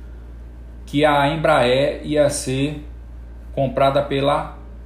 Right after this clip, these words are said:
pela Boeing. O que que acontece?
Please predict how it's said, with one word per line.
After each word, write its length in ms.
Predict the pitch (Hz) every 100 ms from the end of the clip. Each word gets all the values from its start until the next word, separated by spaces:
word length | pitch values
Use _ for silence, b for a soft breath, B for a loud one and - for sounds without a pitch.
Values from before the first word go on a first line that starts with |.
| - - - - - - - - - - - - - - - - -
pela 1120 | 123 131 131 139 147 143 139 131 127 117 110 104 98 - -
Boeing. 560 | 117 117 135 127 101 98 - - - - - - - - - - -
O 20 |
que 120 | 185
que 80 | 208
acontece? 720 | 196 165 - 113 104 - -